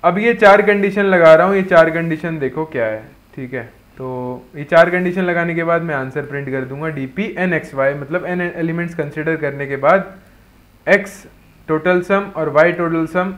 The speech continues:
या इससे ज़्यादा greater than equal to x, greater than equal to y लाने के लिए कितने मिनिमम लंच बॉक्स चाहिए, वो मेरा डीपी स्टोर करेगा। तो अब मैं क्या करूँगा, करंट कॉन्फ़िगरेशन के लिए आंसर निकालूंगा, जो भी आई जे के करंट है। तो मैंने क्या कहा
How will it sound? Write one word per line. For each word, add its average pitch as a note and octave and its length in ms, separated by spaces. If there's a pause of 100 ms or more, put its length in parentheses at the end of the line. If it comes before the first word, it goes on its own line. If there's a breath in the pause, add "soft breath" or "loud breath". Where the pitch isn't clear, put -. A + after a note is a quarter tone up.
(120)
या C3+ 140
इससे D3 220
ज़्यादा C3+ 360
greater F#3+ 280
than G#3 200
equal F3+ 280
to D#3 180
x, G#3 220 (580)
greater A3 320
than G#3 200
equal D#3+ 260
to C#3+ 160
y C#3 140 (240)
लाने F3 320
के C3+ 120
लिए C#3+ 220
कितने F#3+ 340
मिनिमम C#3+ 300
लंच B2+ 220
बॉक्स B2 260
चाहिए, F#3+ 240
वो A3 140
मेरा F#3+ 200
डीपी F3 280
स्टोर G#3+ 260
करेगा। D#3 340 (1080 soft breath)
तो G3+ 80
अब G#3 80
मैं A#3 200
क्या A#3 120
करूँगा, F#3 380
करंट A3+ 380
कॉन्फ़िगरेशन G3 680
के F3 80
लिए E3+ 100
आंसर D3 260
निकालूंगा, B2+ 600
जो D3+ 220
भी F3 140
आई D3+ 180
जे D#3 160
के G3 140
करंट D3 340
है। G#2 200 (520)
तो D#3+ 60
मैंने G3 260
क्या A3 180
कहा E3 240